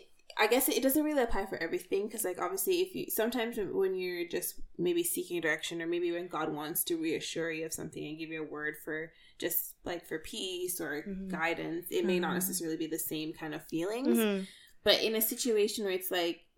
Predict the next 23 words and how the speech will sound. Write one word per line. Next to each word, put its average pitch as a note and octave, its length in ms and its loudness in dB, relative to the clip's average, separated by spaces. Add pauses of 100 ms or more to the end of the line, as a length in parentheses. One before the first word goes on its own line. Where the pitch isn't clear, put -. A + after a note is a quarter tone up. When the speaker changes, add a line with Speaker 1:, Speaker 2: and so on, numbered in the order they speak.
(140)
Speaker 1:
right F3 300 2
versus F3+ 480 0
wrong, E3 400 -4 (1040)
God F#3+ 240 6
has G#3 220 0
given F3 360 -2
every E3+ 220 -2
single A3+ 300 -4
person - 320 -4
a G3+ 80 -6
conscience, - 480 -6
and F3+ 160 -4
people A#3+ 260 -4
who A3+ 240 2
are F3+ 220 2
believers E3 640 -2
will - 100 -4
have, D#3 300 -4
on D#3 160 -4
top F3+ 240 -4
of E3 160 -6
that, F3 260 0
Speaker 2:
Mm-hmm. F#3+ 320 -4